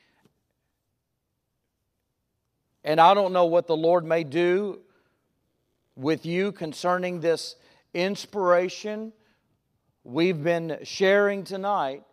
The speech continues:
but let him have his way with you. We're going to go to the Lord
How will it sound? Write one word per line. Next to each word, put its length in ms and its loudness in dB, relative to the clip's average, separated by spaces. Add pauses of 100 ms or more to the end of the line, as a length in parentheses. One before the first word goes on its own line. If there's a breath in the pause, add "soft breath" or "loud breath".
(520)
but 200 0
let 240 2
him 220 -8
have 280 -2
his 160 -8
way 260 -4
with 200 -10
you. 380 -12 (520)
We're 180 0
going 300 -4
to 80 -8
go 240 0
to 180 -10
the 100 -8
Lord 560 -2